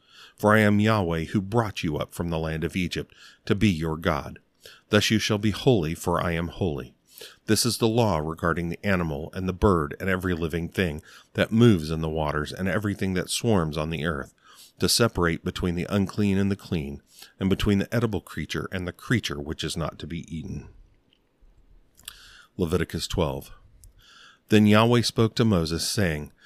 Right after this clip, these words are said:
"Speak to the sons of Israel, saying, 'When a woman gives birth and bears a male child, then she shall be unclean for seven days, as in the days of her menstruation.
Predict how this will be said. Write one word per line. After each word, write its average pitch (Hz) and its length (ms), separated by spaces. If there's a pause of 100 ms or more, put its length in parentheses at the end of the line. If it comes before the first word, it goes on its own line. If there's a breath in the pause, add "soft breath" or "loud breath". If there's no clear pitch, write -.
(180 loud breath)
"Speak - 420
to 90 100
the 80 140
sons 87 260
of 90 100
Israel, 82 440
saying, 80 440 (200)
'When 107 160
a 90 40
woman 101 340
gives 107 240
birth 87 500
and 95 120
bears 85 220
a 98 80
male 90 320
child, 73 480 (400 loud breath)
then 95 160
she 107 180
shall 101 200
be 101 160
unclean 98 560
for - 120
seven 90 380
days, 78 460
as 95 160
in 92 100
the 85 80
days 82 280
of 82 120
her 92 100
menstruation. 82 800